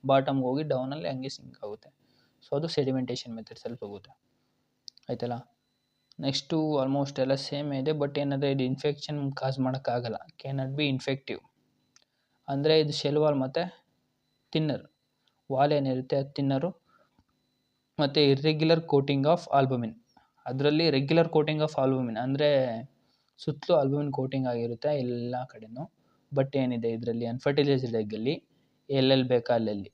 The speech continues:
ಅದಕ್ಕೆ ಇಷ್ಟ ಒಂದ್ ಕಡೆ albumin ಕೋಟಿಂಗ್ ಇರುತ್ತೆ, ಎಲ್ಲ ಕಡೆನೂ ಕೋಟಿಂಗ್ ಇರೋದಿಲ್ಲ. ಇನ್ನು ಇದು ನಾನ್ ಎಂಬ್ರಿಯೋನೇಟೆಡ್, ನೇನು ಅಷ್ಟೇ, almost ಇಷ್ಟೇ ಡಿಫ್ರೆನ್ಸು. So ಎಗ್ ಬಗ್ಗೆ ಸ್ವಲ್ಪ ಜಾಸ್ತಿ ನೋಡ್ಕೊಂಡಿರಿ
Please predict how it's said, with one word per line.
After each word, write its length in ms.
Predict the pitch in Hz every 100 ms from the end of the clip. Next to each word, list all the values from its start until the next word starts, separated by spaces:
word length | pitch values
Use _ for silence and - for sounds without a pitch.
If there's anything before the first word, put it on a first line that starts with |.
| _
ಅದಕ್ಕೆ 220 | 131 131 139
ಇಷ್ಟ 160 | -
ಒಂದ್ 300 | 147 135 127
ಕಡೆ 380 | 131 160 208 - 131
albumin 340 | 127 120 127 151
ಕೋಟಿಂಗ್ 400 | 131 127 123 117
ಇರುತ್ತೆ, 260 | 117 -
ಎಲ್ಲ 220 | 156 135 127
ಕಡೆನೂ 340 | 117 120 151
ಕೋಟಿಂಗ್ 440 | 135 123 147 151
ಇರೋದಿಲ್ಲ. 500 | 123 127 127 107 - _ _ _ _ 151
ಇನ್ನು 160 | 147
ಇದು 200 | 143 147
ನಾನ್ 260 | 139 131 131
ಎಂಬ್ರಿಯೋನೇಟೆಡ್, 600 | 123 123 120 113 110 107 147 _ _ _ _ _ _ _ _ _ _ _
ನೇನು 300 | 117 113 117
ಅಷ್ಟೇ, 380 | - - - 135 _ _ _ _ _ -
almost 400 | 123 123 - - - -
ಇಷ್ಟೇ 220 | 135 135
ಡಿಫ್ರೆನ್ಸು. 420 | 113 - 110 - - _ _ _ _ - 170
So 160 | 165
ಎಗ್ 220 | 156 156
ಬಗ್ಗೆ 180 | 175 190
ಸ್ವಲ್ಪ 280 | 185 170 170
ಜಾಸ್ತಿ 420 | 165 135 131 -
ನೋಡ್ಕೊಂಡಿರಿ 800 | 143 131 - 127 120 151 190